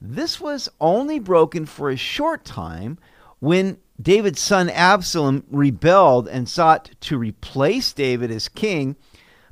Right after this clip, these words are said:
but he was soon defeated and unity was restored. Jerusalem provided security for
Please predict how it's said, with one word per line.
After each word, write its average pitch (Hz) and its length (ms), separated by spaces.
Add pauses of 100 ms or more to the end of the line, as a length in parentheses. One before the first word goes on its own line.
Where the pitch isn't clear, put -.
but 220 300
he 175 160
was 311 180
soon 151 240
defeated 110 600
and 151 360 (140)
unity 147 480
was 139 260
restored. 135 720 (600)
Jerusalem 175 680
provided 160 600
security 147 680
for 135 300